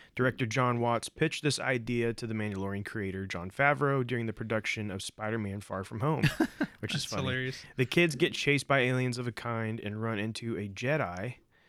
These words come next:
Speaker 1: played by Jude Law. So that's interesting, right?
Speaker 2: Oh,
Speaker 1: Now,
Speaker 2: Jedi,
Speaker 1: I do
Speaker 2: yeah.
Speaker 1: want to say this article is saying Jedi. Of course,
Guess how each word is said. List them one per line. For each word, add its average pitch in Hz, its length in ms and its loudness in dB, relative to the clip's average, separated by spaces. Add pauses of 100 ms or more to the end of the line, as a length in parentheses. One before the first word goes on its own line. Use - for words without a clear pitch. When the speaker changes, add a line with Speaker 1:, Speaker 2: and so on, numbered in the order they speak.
(340)
Speaker 1:
played 117 300 0
by 107 180 0
Jude 101 360 -4
Law. 113 320 2
So 135 380 4
that's 120 400 2
interesting, 110 460 -6
right? 220 240 2
Speaker 2:
Oh, 190 200 0 (200)
Speaker 1:
Now, 156 380 8
Speaker 2:
Jedi, 117 40 4
Speaker 1:
I 156 120 6
do 180 200 4
Speaker 2:
yeah. 208 80 2
Speaker 1:
want 196 180 2
to 170 120 2
say 143 420 2
this 131 540 0
article 131 460 2
is 113 80 0
saying 120 280 -4
Jedi. 123 580 2 (200)
Of - 80 -14
course, - 300 -2